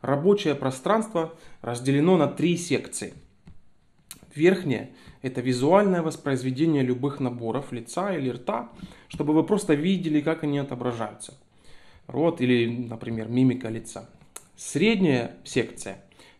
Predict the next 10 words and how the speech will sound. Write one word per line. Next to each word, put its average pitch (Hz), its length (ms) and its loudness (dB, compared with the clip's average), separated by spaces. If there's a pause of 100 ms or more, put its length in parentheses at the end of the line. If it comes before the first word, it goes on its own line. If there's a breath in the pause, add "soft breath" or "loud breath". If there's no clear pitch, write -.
непосредственно 143 760 0
для 131 200 2
трекина-, 139 840 0
трекинга 151 440 0
по 113 120 -6
каждому 151 440 -2
персонажу. 139 560 -4
В 120 200 -14
нижней 175 320 0
части 202 480 -4